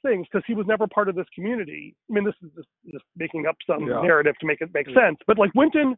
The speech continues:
Speaker 2: Yeah.
Speaker 1: had already gone through all these merges, and he had successfully avoided the, the other group's dec-, decision to mesh, and he had fought Black off once. So he sort of built this muscle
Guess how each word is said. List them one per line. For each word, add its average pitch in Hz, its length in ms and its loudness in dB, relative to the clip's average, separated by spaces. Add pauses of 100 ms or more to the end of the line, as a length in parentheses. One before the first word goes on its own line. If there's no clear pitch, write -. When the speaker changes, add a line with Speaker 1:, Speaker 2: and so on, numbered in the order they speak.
Speaker 2:
Yeah. 131 300 -8
Speaker 1:
had 220 160 6
already 226 340 2
gone 208 340 -4
through 208 340 -4
all 202 140 -4
these 190 220 -10
merges, 190 540 -6
and 214 180 -2
he 226 60 -2
had 247 100 -8
successfully 220 540 -10
avoided 202 580 -2 (680)
the, 185 520 -2
the 180 100 -2
other 190 160 2
group's 170 220 -4 (100)
dec-, 165 160 -14
decision 185 360 -4
to 190 60 2
mesh, 175 220 0 (100)
and 226 180 0
he 202 100 -2
had 214 140 -2
fought 190 280 -2
Black 190 300 -4
off 175 240 -8
once. 196 320 -4 (760)
So 233 60 -2
he 214 180 -2
sort 269 160 -6
of 190 120 -4
built 226 260 -2
this 208 240 -4
muscle 175 720 -6